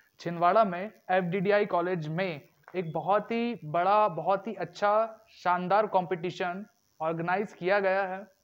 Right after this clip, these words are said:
जिसमें काफ़ी सारे लोग पार्टिसिपेट कर रहे हैं। यदि आप लोग भी छिंदवाड़ा से हो और आप पार्टिसिपेट करना चाहते हो इन सारी कैटेगरीज में, मैं आप लोगों को बता रहा हूँ कौन कौन सी कैटेगरीज, मैं आप लोगों को स्क्रीन में भी दिखा दूंगा, लेकिन और सुन ली-, सुन भी लीजिए,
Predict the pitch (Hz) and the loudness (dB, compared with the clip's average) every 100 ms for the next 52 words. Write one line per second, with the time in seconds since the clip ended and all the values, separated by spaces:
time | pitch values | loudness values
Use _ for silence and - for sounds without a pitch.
0 | 156 165 170 190 190 185 160 185 190 190 | -10 -8 -4 -6 -6 -4 -4 -4 -2 -2
1 | 196 180 185 - 160 156 180 180 185 175 | 0 -2 -4 -4 -4 -2 -4 -4 -4 -4
2 | 175 175 190 170 190 - _ _ _ _ | -2 0 -2 -4 -10 -16 _ _ _ _
3 | _ _ _ 175 196 247 220 185 190 208 | _ _ _ 0 2 4 4 4 4 2
4 | 196 156 139 - _ - 165 170 185 220 | 2 -4 -6 -12 _ -10 0 4 6 4
5 | 233 208 208 240 - 180 190 185 190 - | 4 2 0 -2 -2 0 2 2 2 2
6 | 160 170 180 180 220 214 196 190 202 196 | 0 0 -4 2 2 4 0 2 0 0
7 | 180 196 190 240 - _ - 208 208 208 | 0 -2 -2 -6 -16 _ -4 0 4 4
8 | 220 190 202 185 214 175 160 131 - - | 4 2 2 0 0 -2 -6 -8 -16 -6
9 | 170 180 190 175 185 240 254 147 190 196 | 0 2 2 0 0 0 0 0 4 4
10 | 202 190 180 175 175 190 180 160 170 233 | 4 0 -2 0 -4 -2 -2 0 -2 -4
11 | 254 - - - - - 185 202 214 220 | -4 -10 -20 -20 -16 0 2 6 6 8
12 | 240 220 220 214 214 220 208 190 196 196 | 6 4 4 2 4 2 2 4 4 4
13 | 196 269 - - - - - 180 233 220 | 0 -2 -6 -16 -18 -12 0 0 2 0
14 | 185 190 208 214 - 208 220 180 208 214 | 4 8 6 4 0 2 2 0 0 2
15 | 240 196 156 | 2 2 0